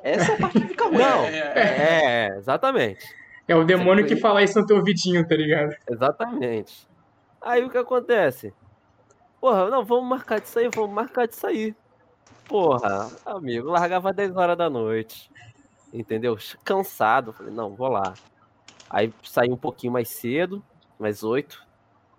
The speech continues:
Speaker 2: Ah, vamos marcar no shopping, vamos marcar no shopping, tá bom. Mas assim, assim, marquei no shopping. O que que a gente vai fazer no shopping? Não sei. Vamos marcar no shopping, beleza. Cara, eu falei, porra, isso, ó, contextualizando, foi antes da,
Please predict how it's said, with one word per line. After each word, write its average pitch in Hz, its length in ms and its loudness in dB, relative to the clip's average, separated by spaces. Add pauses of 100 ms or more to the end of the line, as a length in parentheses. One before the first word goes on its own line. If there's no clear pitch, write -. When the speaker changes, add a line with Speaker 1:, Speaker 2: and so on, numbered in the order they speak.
(360)
Speaker 2:
Ah, 143 200 2
vamos 165 320 0
marcar 180 360 0
no 196 120 2
shopping, 190 460 0
vamos 175 240 -4
marcar 180 300 -4
no 180 100 -8
shopping, 139 500 -4
tá 160 120 -6
bom. 139 480 -6 (200)
Mas 226 440 2
assim, 254 120 -2
assim, 247 280 -2
marquei 226 380 0
no 240 120 -4
shopping. 202 340 2
O - 20 -12
que 226 100 -8
que - 80 -2
a 226 40 0
gente 220 120 0
vai 214 100 4
fazer 202 240 0
no 190 140 -4
shopping? 135 400 0
Não 123 220 -2
sei. 120 500 -4 (180)
Vamos 147 200 -8
marcar 202 260 -6
no - 60 -20
shopping, 113 420 -6
beleza. 110 380 -6 (880)
Cara, 165 420 4
eu 254 160 2
falei, 247 340 -2
porra, 170 400 2
isso, 185 260 -2
ó, 110 220 4 (140)
contextualizando, 139 580 -4
foi 147 180 -2
antes 131 220 -2
da, 151 440 0